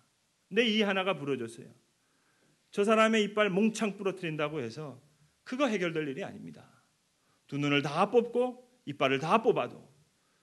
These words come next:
저 원수가 내 마음에 남아있는 한 내 마음은 자유롭지 못합니다. 그래서 예수님, 원수를 사랑하셔서가 아니라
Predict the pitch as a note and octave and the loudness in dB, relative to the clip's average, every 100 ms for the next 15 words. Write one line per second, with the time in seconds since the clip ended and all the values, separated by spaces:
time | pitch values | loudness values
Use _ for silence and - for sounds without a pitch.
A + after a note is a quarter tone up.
0 | _ - A3+ A3+ G3+ G3 F3+ F#3 F3+ D3+ | _ 2 4 6 4 2 -2 0 0 -4
1 | - - C#3+ C#3+ C3+ C3+ C3 B2+ G#3 D#3+ | -12 -8 -2 0 0 0 -2 -2 -2 -4
2 | A2+ G#2+ G#2 F#2+ - _ _ _ _ _ | -6 -10 -12 -16 -20 _ _ _ _ _
3 | _ - A#2 A2+ G#2+ A2 A2 A2+ _ _ | _ -10 -6 -6 -6 -8 -12 -18 _ _
4 | _ - D3 F#3 F#3 G3 A2+ - G2 - | _ -10 -6 -4 -4 -8 -8 -12 -20 -20
5 | G#2 - _ _ _ _ _ _ _ _ | -20 -20 _ _ _ _ _ _ _ _
6 | _ - D#3+ D#3 D3 C#3 D3+ D3 C3 _ | _ -6 -2 2 0 0 -6 -10 -14 _
7 | _ _ _ _ D3+ F#3+ A#3 A3 A3+ A3 | _ _ _ _ 0 2 2 0 -2 -2
8 | F#3+ G3 A3 A3 F3 C3+ A2+ A2+ - | -4 -4 -4 -6 -8 -8 -10 -12 -20